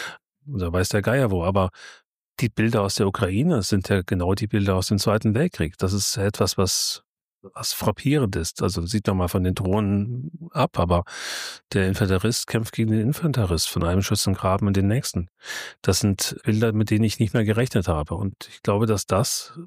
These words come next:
in dem, den Gesellschaften Europas auch sehr, sehr viel Erinnerung nochmal herausgespürt hat, dass diese Fernsehbilder sich einander gleichen. Der eine in Farbe, die andere in Schwarz-Weiß. Gleichzeitig ist dieses Erinnern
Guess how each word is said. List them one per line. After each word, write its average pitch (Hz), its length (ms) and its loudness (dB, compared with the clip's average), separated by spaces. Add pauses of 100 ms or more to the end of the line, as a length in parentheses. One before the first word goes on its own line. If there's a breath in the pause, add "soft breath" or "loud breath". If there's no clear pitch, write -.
in 139 160 2
dem, 104 280 2 (640 loud breath)
den 98 160 2
Gesellschaften 113 760 0
Europas 101 600 0
auch 110 100 0
sehr, 107 220 0
sehr 113 100 0
viel 107 160 0
Erinnerung 107 420 2
nochmal 95 260 2
herausgespürt 92 840 0
hat, - 320 -10
dass - 180 0
diese 90 220 0
Fernsehbilder 98 640 2
sich 85 180 -4 (400 loud breath)
einander 92 400 2
gleichen. 90 440 0 (120)
Der 98 100 -2
eine 87 200 0
in 90 100 0
Farbe, 101 360 0
die 101 100 0
andere 95 260 2
in 90 60 0
Schwarz-Weiß. - 600 0 (920 loud breath)
Gleichzeitig 123 460 2
ist - 160 -2
dieses 113 200 0
Erinnern 131 440 2